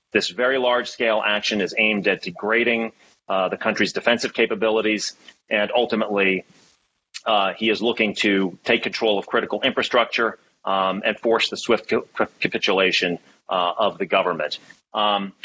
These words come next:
the extent of Moscow's military action, I think, suggests that they are trying to achieve this, uh, via shock and awe. In other words, as quickly as possible.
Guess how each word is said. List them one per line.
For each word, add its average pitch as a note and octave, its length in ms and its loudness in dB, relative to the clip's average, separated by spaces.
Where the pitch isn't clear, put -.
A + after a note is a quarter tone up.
the G#2+ 140 4
extent C#3 500 2
of A#2 120 -2
Moscow's A#2+ 680 0
military A2+ 520 2
action, G#2+ 560 0
I G2+ 100 0
think, A2 420 0
suggests A2 480 2
that F#2 80 -8
they G#2 100 2
are G2+ 80 2
trying A2 280 -2
to G2 80 0
achieve G#2 420 -2
this, G#2+ 440 -2
uh, F#2+ 360 2
via G2 320 2
shock G#2+ 340 2
and G2+ 80 0
awe. G#2 460 0
In G#2 80 -2
other G#2 120 2
words, G2+ 220 -2
as F2+ 160 0
quickly A2+ 460 0
as F#2 180 -2
possible. B2 640 0